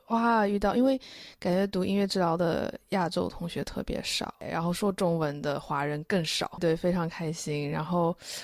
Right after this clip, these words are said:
我知道周易也是先读了一个学位，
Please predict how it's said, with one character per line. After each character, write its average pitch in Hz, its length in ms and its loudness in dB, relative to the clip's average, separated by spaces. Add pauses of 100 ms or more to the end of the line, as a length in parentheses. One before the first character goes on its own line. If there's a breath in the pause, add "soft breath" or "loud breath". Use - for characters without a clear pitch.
我 180 100 -2
知 180 60 0
道 196 200 4
周 190 340 2
易 190 140 0
也 147 120 0
是 160 520 0 (280 soft breath)
先 190 440 0
读 156 180 0
了 165 120 4
一 156 120 -4
个 160 100 0
学 156 220 -2
位， 160 420 -2